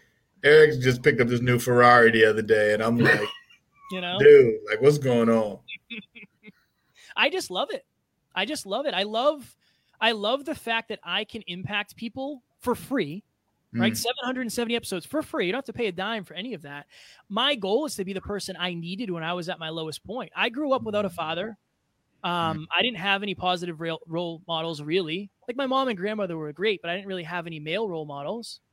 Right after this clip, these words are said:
Speaker 1: Mm.
Speaker 2: There was a lot of ego. And, uh, you know, Alan and I are trying to bring holistic self-improvement to people with a no-, a very little ego of, "Look, I screw up. I make mistakes all the time.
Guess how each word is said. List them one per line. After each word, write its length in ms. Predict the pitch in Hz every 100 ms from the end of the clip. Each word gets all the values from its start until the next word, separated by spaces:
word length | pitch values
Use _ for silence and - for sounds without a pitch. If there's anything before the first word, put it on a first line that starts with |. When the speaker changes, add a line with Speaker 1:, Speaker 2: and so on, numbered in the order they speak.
| 107 104
Speaker 1:
Mm. 220 | 98 85
Speaker 2:
There 100 | 214
was 120 | 220
a 60 | 190
lot 200 | 208 226
of 120 | 196
ego. 640 | 175 170 160 156 202 247 240 _ _ _ _
And, 80 | 208
uh, 80 | 220 196
you 80 | 208
know, 140 | 202 185
Alan 260 | 202 247 269
and 100 | 214
I 140 | 262
are 100 | 226
trying 340 | 175 214 208 214
to 120 | 196
bring 260 | 170 208 190
holistic 540 | - 180 202 - 196
self-improvement 840 | - 185 185 151 196 262 175 160 156 _ _ _
to 100 | -
people 540 | - 190 180 165 160 151 _ _ 202
with 100 | 190
a 80 |
no-, 240 | 175 175 196
a 120 | 196 180
very 360 | 160 226 294
little 320 | 269 220 240 220
ego 320 | 208 233 190
of, 140 | 156 156
"Look, 180 | 220 175
I 160 | - 285
screw 400 | - - 226 185
up. 120 | 185
I 100 | 180 240
make 160 | 233
mistakes 380 | 175 - 202 180
all 120 | 180
the 80 | 151
time. 480 | - 208 226 214